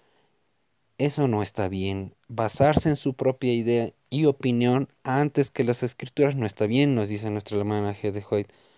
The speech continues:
Falta la verdadera piedad. Falta que solamente son superficiales, dice. Aquel que es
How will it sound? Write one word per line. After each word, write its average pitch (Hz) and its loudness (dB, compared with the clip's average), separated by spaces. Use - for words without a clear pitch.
Falta 127 2
la 104 4
verdadera 101 0
piedad. 101 -8
Falta 147 4
que 127 4
solamente 147 2
son 147 -4
superficiales, 104 0
dice. 98 -8
Aquel 143 4
que - 2
es 131 4